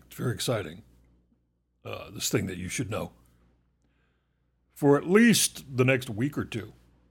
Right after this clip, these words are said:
all linoleum knife-based podcasts are free for you to listen to on Patreon.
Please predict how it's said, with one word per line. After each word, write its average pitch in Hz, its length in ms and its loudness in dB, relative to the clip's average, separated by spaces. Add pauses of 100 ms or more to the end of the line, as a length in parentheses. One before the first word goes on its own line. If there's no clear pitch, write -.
(540)
all 135 480 2 (1300)
linoleum 120 640 2
knife-based 113 840 -4 (380)
podcasts - 760 -6 (1160)
are 98 380 -2 (200)
free 127 600 0 (160)
for - 120 -6
you 110 120 -4
to 98 100 -8
listen 110 320 -6
to - 180 -14 (1300)
on 127 420 4
Patreon. 113 540 -4